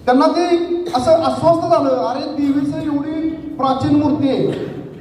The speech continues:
एवढं महात्म्य आहे, आणि मंदिर भग्न आहे." आणि ते ध्यानाला बसले. त्या देवीनं साक्षात्कार दिला आणि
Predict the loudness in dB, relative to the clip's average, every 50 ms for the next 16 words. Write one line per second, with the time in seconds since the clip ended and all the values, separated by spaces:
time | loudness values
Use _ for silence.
0 | -18 -20 -20 -20 -20 -20 -20 -20 -20 _ _ _ _ _ 0 2 4 4 4 4
1 | 4 4 4 4 2 2 0 -2 -4 -4 -4 -4 -6 -6 -4 -6 -6 -4 -6 -6
2 | -6 -4 -2 0 2 4 4 4 4 4 4 4 4 2 2 0 -2 -2 -4 -6
3 | -8 -10 -10 -12 -14 -16 -16 -18 -20 -20 -20 -20 -20 -20 -20 -20 -20 -20 -20 -20
4 | -18 -18 -18 -18 -18 -18 -18 -18 -18 -18 -20 -20 -20 -20 -20 -20 -20 -20 -18 -18
5 | -18 -16 -18 -18 -8 -6 -4 -2 -2 0 4 4 6 6 6 6 6 6 4 2
6 | -2 -4 -6 -6 -6 -6 -6 -6 -8 -10 -12 -14 -14 -16 -18 -18 -20 -20 -20 -20
7 | -20 -20 -20 -20 -20 -20 -20 -20 -20 _ _ _ -20 -20 _ -20 -20 _ -20 -20
8 | -20 -20 -20 -18 -2 2 2 2 2 2 0 0 0 4 4 4 6 6 6 4
9 | 4 0 0 -2 -4 -6 -8 -10 -10 -8 -2 2 2 2 2 0 -2 -4 -4 -2
10 | -2 -2 0 2 4 4 4 4 4 2 0 -4 -8 -10 -12 -12 -14 -16 -18 -18
11 | -20 -20 -20 -20 -20 -20 -20 -20 -20 -20 _ -20 -20 -20 -20 -20 -20 -20 -20 -20
12 | -20 -20 -20 -20 -20 -16 -2 2 2 4 6 6 6 6 4 2 0 -2 -4